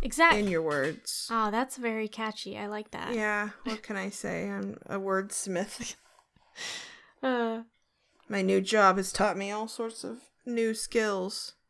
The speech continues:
Speaker 2: to not apply to outside life.
Speaker 1: But, yeah, I enjoyed those quite a lot. I've actually, I've read some of those before, but I love a good deep diver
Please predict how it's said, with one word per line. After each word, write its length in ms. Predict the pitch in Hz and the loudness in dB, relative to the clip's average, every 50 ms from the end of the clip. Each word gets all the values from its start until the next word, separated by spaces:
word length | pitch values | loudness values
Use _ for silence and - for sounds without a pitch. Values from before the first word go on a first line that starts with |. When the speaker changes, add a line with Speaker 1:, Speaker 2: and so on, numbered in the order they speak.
| _ _ _ _ _ - - _ _ _ - | _ _ _ _ _ -20 -20 _ _ _ -12
Speaker 2:
to 120 | - - 214 | -8 -4 -2
not 240 | 214 208 202 208 196 | 0 2 2 2 2
apply 560 | 190 190 - 214 208 202 185 180 170 196 196 - _ - | 0 0 0 2 4 4 6 4 4 2 -2 -6 _ -12
to 240 | - - 214 - - | -8 -4 -4 -2 2
outside 520 | 196 190 180 - - - - 190 180 180 180 | 2 2 2 0 -4 -4 -2 -2 -2 0 0
life. 460 | 190 185 180 175 208 - - - - _ _ - | 0 0 0 0 -2 -4 -10 -20 -20 _ _ -2
Speaker 1:
But, 320 | 220 214 208 202 190 - _ _ - | 0 2 2 2 0 -4 _ _ -4
yeah, 260 | - 220 208 196 - - - | -2 0 0 0 0 0 2
I 380 | - 294 320 339 339 320 294 - | 2 4 4 4 2 0 -2 -2
enjoyed 540 | - 277 269 262 254 254 262 254 254 254 240 247 - _ - | 0 2 4 4 4 2 2 2 2 2 0 -4 -14 _ -8
those 640 | - 233 247 233 226 226 226 220 - - - - - - _ _ - - | -4 0 2 2 2 2 2 0 0 0 -2 -2 -4 -10 _ _ -14 -4
quite 220 | - - 233 220 | 2 4 4 6
a 80 | 214 208 | 6 4
lot. 200 | 190 185 185 - | 4 2 4 6
I've 240 | - 254 277 285 269 | 8 8 8 8 8
actually, 680 | 269 277 302 294 - - 320 285 262 247 233 226 214 - - - - - _ - | 6 6 6 4 2 2 2 4 4 4 4 2 0 -2 -10 -20 -20 -20 _ 2
I've 260 | - 254 277 277 - - - - - | 4 4 4 2 0 -12 -20 -8 0
read 240 | 277 294 320 349 294 | 4 4 6 6 4
some 240 | - - - 240 233 | 2 2 4 4 4
of 140 | 240 247 240 | 4 4 4
those 240 | 254 254 262 254 | 4 4 4 2
before, 540 | 254 - 277 262 - 285 285 294 294 294 294 | 0 -2 -4 -2 0 0 2 2 2 2 0
but 440 | 240 208 220 208 202 196 190 190 - _ _ _ _ _ _ _ _ _ _ _ _ - - _ - | 0 0 0 2 2 2 0 -2 -6 _ _ _ _ _ _ _ _ _ _ _ _ -20 -20 _ -6
I 120 | - 240 | -2 0
love 320 | 247 233 220 214 208 202 196 | 2 2 4 4 2 2 0
a 60 | 202 | 0
good 360 | 196 185 185 190 190 185 202 - _ _ _ - 208 | -2 0 0 0 -2 -2 -6 -12 _ _ _ -10 -6
deep 240 | 208 214 202 202 - | -4 -2 -2 -2 0
diver 540 | 196 190 190 185 190 190 185 185 185 185 | 0 0 0 0 -2 -4 -4 -4 -6 -6